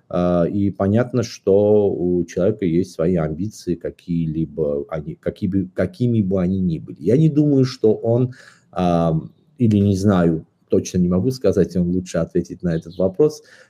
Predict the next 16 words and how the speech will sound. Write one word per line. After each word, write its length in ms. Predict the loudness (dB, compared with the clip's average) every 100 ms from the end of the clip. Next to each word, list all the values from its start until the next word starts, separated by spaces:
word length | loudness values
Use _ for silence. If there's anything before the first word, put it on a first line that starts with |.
| -6
а, 420 | 0 2 2 0
хочет 540 | -2 0 0 2 -2 0
именно 300 | 2 2 2
политически 960 | 0 0 -2 -4 -4 -14 -4 0 0 0 -14 _ _
с-, 320 | -20 -20 -18
стать 340 | -2 0 0 0
поли-, 180 | 0 2
новым 400 | 4 4 4 2
лидером 420 | 2 2 2 4
Армении 480 | 2 2 2 2 0
и 40 |
страны. 460 | -4 -4 -2 0 -2
Но 100 | -2
если 300 | -2 0 0
он 140 | 0
это, 180 | 0 -2